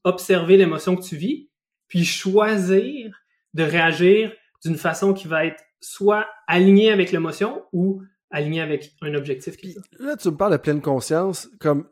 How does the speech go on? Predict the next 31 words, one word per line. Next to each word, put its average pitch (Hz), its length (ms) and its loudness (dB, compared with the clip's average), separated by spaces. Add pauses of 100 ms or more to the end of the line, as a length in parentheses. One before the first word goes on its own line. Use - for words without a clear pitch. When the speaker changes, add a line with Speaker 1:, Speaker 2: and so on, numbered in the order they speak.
(240)
Speaker 2:
je - 100 -12
pense 240 300 0
que 214 80 -4
je - 40 -8
sais 240 100 -6
ce - 80 -12
que 196 60 -6
ça 175 140 0
veut 156 120 -2
dire, 175 240 -4
mais 160 40 -8
je 147 40 -2
suis - 100 -10
pas 202 80 -4
sûr 240 180 -8
que 156 80 -10
je - 60 -10
sais 143 100 -8
ce - 80 -12
que 135 60 -12
ça 113 140 -8
veut 107 120 -10
dire. 117 320 -10 (420)
Comme, 151 260 2
euh, 135 400 2 (220)
comment, 185 280 -2
comment 175 160 -4
tu - 120 -10
le 151 40 -8
décrirais, 143 420 -4
toi ? 156 280 -6